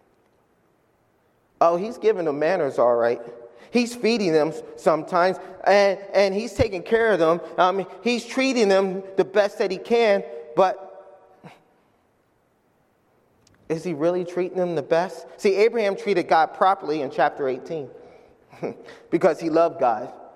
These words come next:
And Lot treated the angels properly in chapter nineteen because he didn't want them in, in on his business. See, let me ask you a question.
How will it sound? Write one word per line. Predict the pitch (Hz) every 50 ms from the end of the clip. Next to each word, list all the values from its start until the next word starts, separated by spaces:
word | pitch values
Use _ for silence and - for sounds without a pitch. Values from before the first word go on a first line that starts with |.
| - - _ _ _ _
And | 151 160 170
Lot | 180 202 208 202
treated | - - 196 175 180 170
the | 160 170
angels | 160 190 202 190 185 180 165 160
properly | - 185 170 170 - 175 165 151
in | 143
chapter | - - 175 160 160 151
nineteen | 147 165 147 143 135 - - 180 180 165 147 147 - - - -
because | - - 175 156
he | - 190
didn't | 175 185 170 160
want | 175 175 156 151 -
them | 156 143 156
in, | 151 147 156 156 151 147 151
in | 160 175 156 156
on | 147 131
his | 123 127 120
business. | - - 143 147 139 - 117 107 - - - - - - - - _ _ _ _ _ _ _ _ _ _ _
See, | - 190
let | 175 185 190 196
me | 196 185
ask | 185 180 180 185
you | 180 160
a |
question. | 156 - - 185 180 - - - 113 123